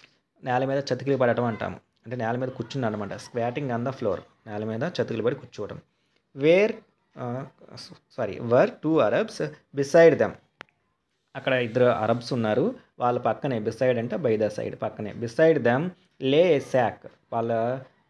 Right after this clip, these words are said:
ఒక ఇద్దరు అరబ్స్ కూర్చున్నారంట. వాళ్ళ పక్కనే ఒక మూట లాంటిది ఉందంట. Sack అంటే మూట. That screamed from time to time.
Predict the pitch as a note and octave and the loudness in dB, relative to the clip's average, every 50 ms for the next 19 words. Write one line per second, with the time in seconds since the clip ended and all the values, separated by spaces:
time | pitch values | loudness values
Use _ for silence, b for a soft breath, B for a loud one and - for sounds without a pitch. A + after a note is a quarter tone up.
0 | _ _ _ B2+ B2 - A#2+ A2+ C3 C3 B2 B2 B2 D3 D3 C#3+ - - D3+ C#3+ | _ _ _ -8 -4 -4 -2 2 4 4 4 4 2 0 -2 -6 -8 -10 -16 -12
1 | - - D#3 D3 C#3 B2+ B2 C3 C#3+ C3+ B2+ B2+ B2 A#2+ - A2+ - C#3+ C#3 C3+ | -10 -6 -2 0 0 0 0 2 2 4 4 4 2 0 -4 -4 -4 -4 -4 -4
2 | C3 A#2+ A#2+ - A#2+ A#2 A2+ A#2 C3 D3 C#3+ D3+ C#3 B2+ B2+ C3 B2+ C3 A2+ G#2 | -4 -4 -4 -4 -4 -2 -2 -2 -2 0 0 0 0 0 0 -2 -4 -4 -4 -6
3 | G2+ G2 F#2+ F#2+ - - _ _ _ _ _ - A#2+ A2+ A2+ - A#2 A2+ A#2+ C#3 | -6 -8 -8 -10 -12 -14 _ _ _ _ _ -6 -6 -6 -6 -6 -6 -6 -4 -4
4 | B2+ G#2+ G2+ F#2+ - - - _ _ _ _ _ _ _ _ - D3+ D#3 D3+ D3+ | -4 -6 -6 -10 -12 -16 -20 _ _ _ _ _ _ _ _ 2 2 2 4 4
5 | C#3+ C#3+ D3+ D#3 - - _ _ _ _ _ - F3+ F#3+ G3+ G#3 G#3+ G#3+ G3 - | 4 4 4 2 -2 -14 _ _ _ _ _ -4 0 2 2 2 2 0 -2 -4
6 | - D3 C3 C#3 D3+ E3+ E3+ - _ _ - D#3+ D#3 D#3 D#3+ D#3+ D#3 C3+ B2+ A2 | -2 0 0 0 0 -4 -8 -10 _ _ -2 0 0 0 0 -2 -2 0 0 0
7 | G#2+ G2+ | 0 0